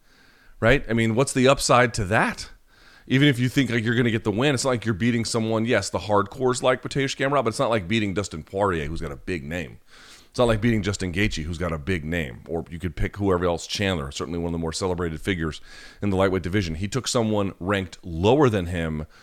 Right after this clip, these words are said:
who is something of a hardcore darling, but doesn't necessarily have some kind of high media profile. Really, that's not what's happening here at all. So, just a very commendable performance,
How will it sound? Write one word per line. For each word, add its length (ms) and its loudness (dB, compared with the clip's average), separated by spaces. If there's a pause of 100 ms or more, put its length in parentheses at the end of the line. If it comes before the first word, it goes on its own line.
(160)
who 380 2
is 140 -2
something 300 -2
of 100 -4
a 60 -6
hardcore 600 0
darling, 640 4 (680)
but 120 -2
doesn't 280 2
necessarily 540 0
have 340 4
some 160 -6
kind 200 -4
of 100 -8
high 500 0 (440)
media 380 -4
profile. 680 0 (600)
Really, 220 2
that's 180 -2
not 140 2
what's 120 -2
happening 380 -2
here 400 -4
at 160 -6
all. 400 -4 (140)
So, 400 2 (640)
just 260 4
a 100 4
very 360 4
commendable 560 0
performance, 720 -4